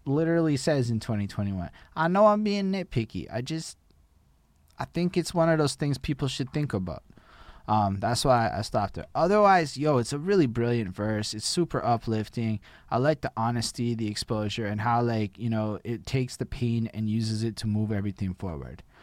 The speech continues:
Um, chorus kicks back in. It's nice. I'm gonna give it a four point three five on five. Compared to all the other songs, I like it less, but it's still, like, a really, really great song.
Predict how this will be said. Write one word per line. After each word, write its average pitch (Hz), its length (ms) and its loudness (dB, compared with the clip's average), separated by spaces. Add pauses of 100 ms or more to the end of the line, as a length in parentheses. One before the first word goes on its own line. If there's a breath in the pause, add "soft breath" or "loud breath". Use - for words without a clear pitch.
(280 loud breath)
Um, 104 460 4 (800)
chorus 170 280 6
kicks - 280 -2
back 156 300 2
in. 156 260 0 (120)
It's 220 240 -2
nice. 143 380 2 (300 soft breath)
I'm 190 100 4
gonna 202 100 2
give 175 160 6
it 160 80 6
a 139 80 6
four 139 260 2
point 131 300 0
three 127 160 2
five 127 320 4
on 120 120 0
five. 120 380 2 (600 soft breath)
Compared 220 400 4
to 233 80 10
all 175 200 12
the 160 120 4
other 135 240 4
songs, 190 400 2
I 180 140 2
like 180 260 2
it 175 140 0
less, 180 260 -2
but 147 160 -2
it's 139 100 0
still, 190 200 2
like, 175 180 4
a 135 60 2
really, 131 260 4
really 123 280 2
great 120 300 -2
song. 117 380 0